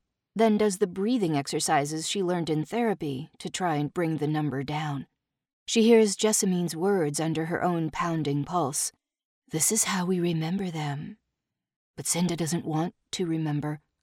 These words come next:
doesn't want to feel like it's happening over and over again, and she can't fucking breathe. She disconnects from the voice call, curls up in a far corner of the room, and opens Twitter on her phone.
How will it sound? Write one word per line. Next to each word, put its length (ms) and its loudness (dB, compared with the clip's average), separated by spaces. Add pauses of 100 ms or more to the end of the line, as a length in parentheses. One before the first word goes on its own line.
(480)
doesn't 340 6
want 320 2
to 80 0
feel 460 2
like 240 2
it's 160 -2
happening 540 -2
over 320 4
and 260 -2
over 320 -2
again, 460 -2 (580)
and 160 -8
she 140 -6
can't 340 -8 (280)
fucking 580 -10 (380)
breathe. 500 -10 (1500)
She 160 4
disconnects 680 0
from 200 -2
the 80 -2
voice 280 0
call, 380 -8 (420)
curls 320 2
up 160 0
in 60 2
a 60 0
far 260 0
corner 400 -2
of 80 -2
the 100 -4
room, 420 2 (440)
and 260 -2
opens 400 -2
Twitter 340 -4
on 140 -2
her 120 -8
phone. 420 -6